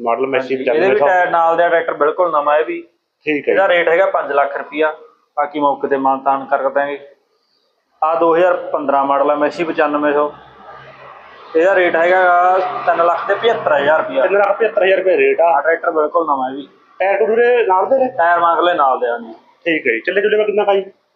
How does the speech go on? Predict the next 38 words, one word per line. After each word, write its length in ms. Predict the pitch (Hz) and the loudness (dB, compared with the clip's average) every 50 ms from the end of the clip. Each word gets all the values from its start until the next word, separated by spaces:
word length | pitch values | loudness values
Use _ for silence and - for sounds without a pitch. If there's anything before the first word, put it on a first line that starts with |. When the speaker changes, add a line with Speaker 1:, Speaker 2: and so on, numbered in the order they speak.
| _ _ _ _ | _ _ _ _
Speaker 2:
ਚੱਲਿਆ 300 | 175 175 175 180 185 175 | -6 -2 0 0 2 2
ਹੋਇਆ 140 | 180 185 180 | 2 2 2
ਬਾਈ 200 | 170 160 151 143 | 2 0 -2 -2
ਤੇਈ 160 | 151 147 135 | -4 -6 -4
ਸੌ 180 | 131 139 135 143 | -2 0 0 0
ਘੰਟਾ 180 | 147 123 131 127 | 0 0 -2 -2
ਵੀਰੇ। 180 | 127 135 135 | -2 -2 -2
Speaker 1:
ਬਾਈ 180 | 123 156 139 131 | 0 2 0 0
ਤੇਈ 160 | 127 123 113 | 0 -2 -4
ਸੌ 120 | 104 107 - | -6 -6 -4
ਘੰਟਾ। 260 | 127 123 120 113 92 | -4 -4 -2 -4 -6
Speaker 2:
ਹਾਂ, 80 | - | -4
ਟਰੈਕਟਰ 300 | - 147 147 151 151 156 | -2 -2 -2 -2 -2 -2
ਨਵਾਂ 340 | 156 147 135 123 120 117 120 | -2 -2 -2 -2 -2 -2 -2
ਇਹ 80 | 117 123 | -6 -8
ਵੀ 80 | 123 | -8
ਸਾਰਾ। 240 | - - 123 120 123 117 - _ | -8 -6 -4 -4 -4 -6 -8 _
Speaker 1:
ਠੀਕ 320 | - 131 120 110 - - | -4 -4 -4 -4 -4 -8
ਹੈ 60 | 87 | -12
ਜੀ। 60 | 82 | -12
Speaker 2:
ਪੰਜਾਬ 420 | - _ - 143 147 151 151 151 156 | -12 _ -2 0 0 2 2 2 0
ਦਾ 60 | 156 | 0
ਹੀ 40 | 156 | -2
ਨੰਬਰ 260 | 147 139 127 131 135 | -4 -4 -4 0 0
ਹੈ। 100 | 147 147 | 2 2
Speaker 1:
ਕਿੰਨੀ 160 | 185 180 208 | 2 2 2
ਡਿਮਾਂਡ 200 | 208 214 220 220 | 2 2 2 0
ਰੱਖੀ 160 | 214 214 226 | 0 0 0
ਇਹਦੀ? 180 | 220 226 254 269 262 - - - _ _ _ _ _ | 0 0 0 -4 -6 -8 -16 -20 _ _ _ _ _
Speaker 2:
ਤਿੰਨ 160 | - 180 185 | -4 -2 0
ਲੱਖ 160 | 185 185 170 165 | 0 0 0 0
ਪਝੱਤਰ 360 | 175 208 214 208 214 196 160 | 0 0 0 0 0 -2 0
ਹਜ਼ਾਰ 220 | 147 143 147 147 | 2 2 2 2
Speaker 1:
ਤਿੰਨ 120 | - 135 131 | 2 0 -2
ਪਝੱਤਰ। 400 | - 139 143 - - - 98 90 | 0 0 -2 -2 -2 -4 -6 -6
Speaker 2:
ਪੰਦਰਾਂ 460 | - - - 151 151 147 156 151 147 | -6 -8 -8 -6 -4 -2 -2 0 0
ਮਾਡਲ 240 | 139 120 117 110 104 | 0 -2 -2 -4 -8
ਆ। 80 | 104 | -14